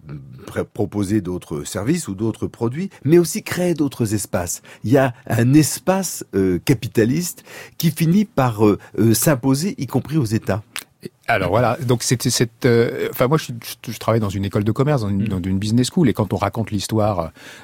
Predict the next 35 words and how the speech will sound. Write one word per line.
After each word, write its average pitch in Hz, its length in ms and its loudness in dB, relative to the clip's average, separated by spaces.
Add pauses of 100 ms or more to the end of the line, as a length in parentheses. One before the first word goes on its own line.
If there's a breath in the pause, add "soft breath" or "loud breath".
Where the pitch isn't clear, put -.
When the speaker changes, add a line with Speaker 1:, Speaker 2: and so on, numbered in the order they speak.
Speaker 2:
euh, 80 140 -4
effectivement 95 460 -2
des 82 80 -2
succès - 280 -4
d'entreprise, 117 640 0
on 87 80 -6
va 87 100 0
partir 101 360 -2
d'entreprise 98 580 -2
avec 80 180 -4
un 87 120 0
entrepreneur 90 680 -2
qui - 120 -8
a - 20 -4
une 80 100 -6
bonne 80 200 -4
idée, 110 420 0 (360 loud breath)
euh, 92 60 -10
qui - 140 -12
trouve - 180 -8
son 85 140 -2
client, 113 760 -2 (140)
ses - 240 -4
clients, 123 540 2
sa 110 140 -4
clientèle, 120 540 0 (260 loud breath)
qui - 100 -10
grossit 139 640 -2 (180 loud breath)
grâce 98 280 0
au 90 80 -2
moteur 101 500 0
à 80 60 -2
accumulation 92 560 -2
du 82 80 -6
capitalisme, 95 760 -4